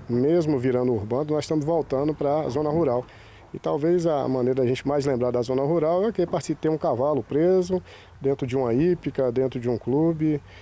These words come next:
e participar desses eventos onde a aglomeração é muito grande. Então esse é o, esse é o perigo da, da, da doença se disseminar no Brasil.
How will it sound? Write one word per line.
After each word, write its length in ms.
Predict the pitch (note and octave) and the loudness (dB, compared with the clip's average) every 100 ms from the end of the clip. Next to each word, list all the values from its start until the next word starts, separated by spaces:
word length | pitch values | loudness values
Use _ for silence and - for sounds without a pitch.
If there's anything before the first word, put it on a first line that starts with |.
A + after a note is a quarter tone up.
| - - - | -18 -16 -6
e 380 | C3+ C3+ D3+ E3 - | 0 2 2 2 -2
participar 480 | E3 - D3+ E3 | -4 -4 -2 0
desses 300 | E3 D3 C#3 | 0 -2 0
eventos 560 | D3 A#2 C#3+ F#3+ - - - | 0 2 0 0 -4 -12 -4
onde 300 | D#3 E3+ F3 | -2 0 0
a 20 | |
aglomeração 720 | E3+ F3+ E3+ D#3+ - D#3 D#3+ | 2 2 2 2 0 0 0
é 20 | |
muito 220 | D#3 D#3+ D#3+ | 0 0 0
grande. 400 | C#3 B2 A2+ - - - - - C#3+ | 0 0 -4 -10 -20 -20 -20 -10 -6
Então 300 | C3+ E3 D3+ | -2 2 2
esse 260 | G#3 - | 2 2
é 80 | G#3 | 2
o, 180 | G3+ G3 | 2 0
esse 300 | E3 E3+ - | 0 0 0
é 20 | F#3+ | -2
o 40 | |
perigo 520 | - F3 C#3+ F3+ D3+ | 0 0 2 2 2
da, 320 | B2+ A#2+ A2 - - - | 0 0 -2 -6 -14 -14
da, 580 | C3+ B2 A#2 A2+ G#2+ G#2 | -8 -2 0 2 0 0
da 120 | B2 | -2
doença 380 | B2+ C3 D#3 D#3+ | 0 0 0 -2
se 160 | - | -2
disseminar 440 | E3+ - E3+ D#3+ D3+ | -2 0 2 2 0
no 60 | |
Brasil. 400 | D3+ D#3+ A#2+ G#2 | 2 2 2 -2